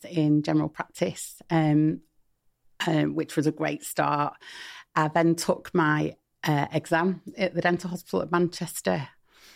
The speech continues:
and thought, "Wow, what an amazing place." And, and then as soon as I qualified, I got a job at the dental hospital, um, in children's and orthodontics.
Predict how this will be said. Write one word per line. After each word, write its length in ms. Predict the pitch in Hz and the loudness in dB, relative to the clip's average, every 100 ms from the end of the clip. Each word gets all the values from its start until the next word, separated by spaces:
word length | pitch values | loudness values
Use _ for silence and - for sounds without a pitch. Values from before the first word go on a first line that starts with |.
| _ - | _ 0
and 140 | 151 | 0
thought, 380 | 151 165 151 - _ | 2 2 2 -4 _
"Wow, 220 | 175 151 | 0 2
what 120 | 156 - | 2 2
an 60 | |
amazing 440 | 156 160 151 147 151 | 4 4 4 4 2
place." 680 | 160 156 156 - - - - _ _ _ _ _ _ _ _ - - | 2 2 0 -2 -8 -8 -12 _ _ _ _ _ _ _ _ -10 0
And, 280 | 160 156 156 | 2 4 4
and 140 | 160 | 4
then 80 | 156 | 4
as 80 | 156 | 4
soon 140 | 190 170 | 4 4
as 60 | |
I 40 | 170 | 2
qualified, 880 | - 170 180 - 151 143 147 147 - _ | 0 0 0 0 0 0 -2 -2 -6 _
I 420 | - 147 143 143 147 - | -2 0 2 2 0 -6
got 180 | - | -6
a 40 | 147 | -2
job 260 | 180 180 160 | 0 0 0
at 140 | 165 | 2
the 80 | 175 | 2
dental 280 | 170 170 160 | 2 2 0
hospital, 680 | 165 - 160 - 147 147 - - - _ | -2 -8 -6 0 0 0 -8 -20 -20 _
um, 500 | 160 143 143 147 143 - | 0 2 4 2 0 -4
in 400 | 165 147 147 147 | 0 2 2 0
children's 460 | - - 123 139 - | 0 -2 0 -4 -4
and 80 | - | -6
orthodontics. 960 | - - 143 - - - - - - | -6 -8 -4 -4 -2 -4 -4 -18 -18